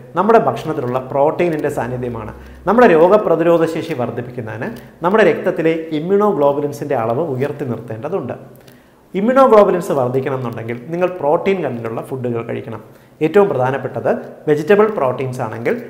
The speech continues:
ചെറുപയർ, കടല, പരിപ്പ് എന്നിവയും, ആനിമൽ,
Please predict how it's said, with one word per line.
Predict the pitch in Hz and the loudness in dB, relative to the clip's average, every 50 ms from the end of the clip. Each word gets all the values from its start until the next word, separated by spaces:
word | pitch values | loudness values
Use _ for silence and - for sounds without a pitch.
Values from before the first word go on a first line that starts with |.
| - - - | -16 -12 -4
ചെറുപയർ, | - 165 143 139 156 151 151 156 156 170 208 - - - - - | -2 0 0 2 2 2 4 4 4 4 2 2 0 -4 -4 -2
കടല, | 127 117 123 127 135 170 226 123 123 131 - | -2 0 0 0 0 0 0 -2 -6 -10 -10
പരിപ്പ് | 120 123 127 143 - 135 185 190 196 190 190 | -8 -8 -8 -8 -4 -2 -2 -2 -2 -4 -8
എന്നിവയും, | 208 104 107 104 117 113 127 180 233 233 - - - - - - - - - | -12 -12 -10 -8 -6 -6 -4 -4 -6 -8 -10 -16 -20 -20 -20 -20 -16 -10 -6
ആനിമൽ, | 127 143 160 180 190 208 214 202 | -4 -4 -2 0 2 2 2 2